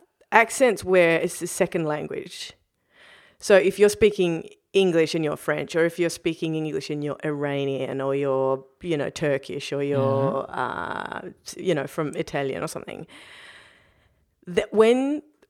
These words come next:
Speaker 1: when
Speaker 2: Now,
Speaker 1: somebody's
Speaker 2: English
Speaker 1: speaking
Speaker 2: is the first language of the Irish and Scottish, though.
Speaker 1: That's what I'm saying. That's
Speaker 2: You
Speaker 1: the difference.
Speaker 2: You said, eh,
Speaker 1: I said not if you're the Irish or the Scottish,
Speaker 2: Right,
Speaker 1: but
Speaker 2: okay.
Speaker 1: if you're
Speaker 2: Mi
Speaker 1: the other
Speaker 2: dispiace.
Speaker 1: ones. Yeah.
Speaker 2: That's Italian.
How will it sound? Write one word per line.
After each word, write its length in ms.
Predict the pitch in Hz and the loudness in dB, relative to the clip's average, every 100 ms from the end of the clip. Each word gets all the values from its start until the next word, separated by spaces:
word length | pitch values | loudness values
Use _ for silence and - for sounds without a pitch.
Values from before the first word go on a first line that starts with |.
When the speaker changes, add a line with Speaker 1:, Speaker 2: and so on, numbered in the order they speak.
| _ | _
Speaker 1:
when 320 | 202 208 240 | 2 4 4
Speaker 2:
Now, 60 | 277 | 2
Speaker 1:
somebody's 340 | - 180 196 | 2 4 6
Speaker 2:
English 260 | 175 165 196 | 4 6 6
Speaker 1:
speaking 120 | 147 | 4
Speaker 2:
is 60 | 131 | 0
the 60 | |
first 320 | 127 151 147 139 | 0 2 2 2
language 240 | 131 123 | 0 0
of 60 | 113 | 0
the 100 | 117 | -2
Irish 300 | 120 113 - | -2 -2 -4
and 100 | 110 | -8
Scottish, 400 | - 120 117 - | -4 -6 -6 -14
though. 220 | 131 78 78 - _ _ _ _ _ _ | -14 -16 -18 -20 _ _ _ _ _ _
Speaker 1:
That's 220 | - - | -16 -10
what 80 | 160 | -10
I'm 80 | 147 | -10
saying. 420 | 151 156 - - - _ | -8 -8 -10 -14 -20 _
That's 160 | - 175 | -10 -4
Speaker 2:
You 60 | |
Speaker 1:
the 80 | 165 | -4
difference. 760 | - 170 - 139 139 - - - _ _ _ _ _ | -2 -4 -6 -12 -12 -16 -20 -20 _ _ _ _ _
Speaker 2:
You 120 | - | -8
said, 160 | 165 175 | -2 -2
eh, 180 | 147 160 - _ | -2 -8 -12 _
Speaker 1:
I 60 | - | -4
said 200 | 165 175 | 2 4
not 460 | 202 208 214 170 - _ | 6 8 8 6 -2 _
if 220 | 180 - | -2 -2
you're 200 | 175 156 | 0 0
the 80 | 151 | 2
Irish 440 | 110 151 151 143 143 | 0 2 0 0 -4
or 60 | |
the 80 | 139 | -8
Scottish, 420 | - 143 95 92 | -6 -4 -2 4
Speaker 2:
Right, 280 | 151 135 117 | 6 6 6
Speaker 1:
but 260 | 180 156 117 | 6 4 2
Speaker 2:
okay. 80 | 165 | 0
Speaker 1:
if 100 | 139 | 2
you're 160 | - | 2
Speaker 2:
Mi 40 | 139 151 | 2 2
Speaker 1:
the 20 | |
other 140 | 143 | 0
Speaker 2:
dispiace. 340 | 135 - - - | -2 -4 -8 -8
Speaker 1:
ones. 100 | 185 | -4
Yeah. 80 | 147 | -2
Speaker 2:
That's 200 | - - | -4 -6
Italian. 320 | - - - | -14 -14 -20